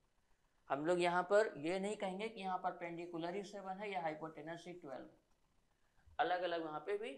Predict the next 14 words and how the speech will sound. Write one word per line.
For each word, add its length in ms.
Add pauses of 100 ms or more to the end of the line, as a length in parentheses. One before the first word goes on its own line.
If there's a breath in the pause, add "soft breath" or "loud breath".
हो 80
सकता 340
है, 200
क्योंकि 260
ये 300
हमने 240
क्या 180
निकाला 360
है, 160
simply 320
एक 180
रेशियो 420
निकाला 400
है 80